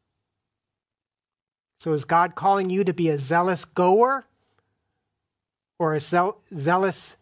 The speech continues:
sender? And will you all be a zealous welcomer of the unreached people groups that God's bringing to Sydney? Let us close in prayer. Heavenly Father, we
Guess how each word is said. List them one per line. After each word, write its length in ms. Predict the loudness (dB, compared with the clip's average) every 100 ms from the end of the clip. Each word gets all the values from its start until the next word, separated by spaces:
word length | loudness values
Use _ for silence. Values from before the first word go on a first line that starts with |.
| _
sender? 640 | -18 -4 -4 -4 -10 -14 -20 _ _ _ _ _ _ _ _ _ _ _ _ _ _ _ _ -10
And 140 | -4
will 100 | -2
you 140 | 0 2
all 320 | 4 4 2
be 180 | 0 -2
a 120 | -2
zealous 520 | -4 -2 0 -2 -6
welcomer 680 | -4 -2 -2 -4 -10 -12 -18 _ _ _ _ _ _ _ _ _ -12
of 140 | -8
the 200 | -6 -2
unreached 360 | -2 -2 -4 -4
people 240 | -4 -4
groups 220 | -4 -6
that 100 | -6
God's 240 | -6 -6 -4
bringing 340 | -6 -4 -6
to 120 | -10
Sydney? 480 | -12 -10 -10 -12 -20 _ _ _ _ _ _ _ _ _ _ _ _ _ _ _ _ _ _ _ -8
Let 160 | -6
us 120 | -6 -10
close 340 | -10 -8 -8
in 80 | -14
prayer. 340 | -16 -16 -18 -20 _ _ _ _ _ _ _ _ _ _ _ _ _ _ _ _ _ _ _ _ _ _ _ _ _ _ _ _ -6
Heavenly 240 | -4 -4
Father, 460 | -2 0 0 -2 -2
we 480 | -2 -2 -4 -6